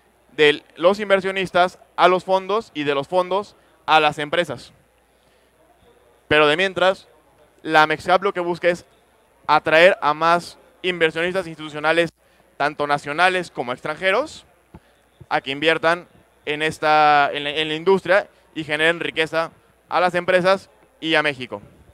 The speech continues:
Justamente la generación de mayor número, eh, y frecuencia de transacciones es parte justamente de, de mi cargo.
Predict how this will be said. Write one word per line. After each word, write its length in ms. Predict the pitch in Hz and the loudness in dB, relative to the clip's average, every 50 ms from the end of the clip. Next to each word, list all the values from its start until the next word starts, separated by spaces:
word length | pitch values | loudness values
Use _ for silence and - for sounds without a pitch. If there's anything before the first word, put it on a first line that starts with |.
| _ _ _ _ _ _ _ _ _ _ _ _ _ _ _ _ _ _ _ _ _ _ _ _ _ _ _ _ _ _ _ _ _ _ _ _ _ | _ _ _ _ _ _ _ _ _ _ _ _ _ _ _ _ _ _ _ _ _ _ _ _ _ _ _ _ _ _ _ _ _ _ _ _ _
Justamente 500 | 185 180 175 190 196 208 208 196 214 220 | -10 -4 -2 -2 -2 -2 -2 0 0 0
la 120 | 202 180 | 2 0
generación 500 | - 170 151 151 151 151 147 151 175 175 | 0 -2 -4 -2 -2 -2 -2 -4 -4 -2
de 100 | 180 180 | -2 0
mayor 340 | 170 165 160 160 165 165 160 | 0 0 0 0 0 -2 -2
número, 420 | 165 170 165 165 160 160 160 135 - _ _ _ _ _ _ _ _ _ _ _ _ _ _ _ _ - | -4 -6 -4 0 0 0 0 -2 -4 _ _ _ _ _ _ _ _ _ _ _ _ _ _ _ _ -10
eh, 420 | 110 160 156 151 147 143 143 - | -6 -4 -2 0 0 0 -2 -4
y 100 | - 160 | -6 -8
frecuencia 460 | - - 156 151 - 165 175 170 175 170 | -6 -6 -6 -4 -4 -6 -6 -2 -2 -2
de 60 | 160 | -2
transacciones 840 | - 156 165 156 160 151 - - 190 190 190 214 277 294 - - - _ _ _ _ _ _ _ _ _ _ _ _ _ _ _ _ _ _ _ _ _ _ _ - - - _ _ _ - | -2 -6 -8 -8 -10 -10 -8 -6 -6 -6 -6 -8 -10 -12 -14 -20 -20 _ _ _ _ _ _ _ _ _ _ _ _ _ _ _ _ _ _ _ _ _ _ _ -20 -20 -20 _ _ _ -2
es 240 | 147 156 170 170 | 2 2 2 4
parte 300 | - 175 170 170 - 185 | 4 4 4 4 4 0
justamente 560 | 175 - 170 170 160 170 160 165 165 156 160 156 | -8 -10 -10 -10 -8 -6 -6 -6 -4 -4 -2 0
de, 400 | 151 143 139 139 139 139 139 101 | 0 2 2 2 0 0 -2 -4
de 120 | - 139 | -6 -6
mi 120 | 135 139 131 | -8 -8 -4
cargo. 420 | - 165 165 165 156 175 208 254 | -2 0 0 0 -2 -4 -8 -10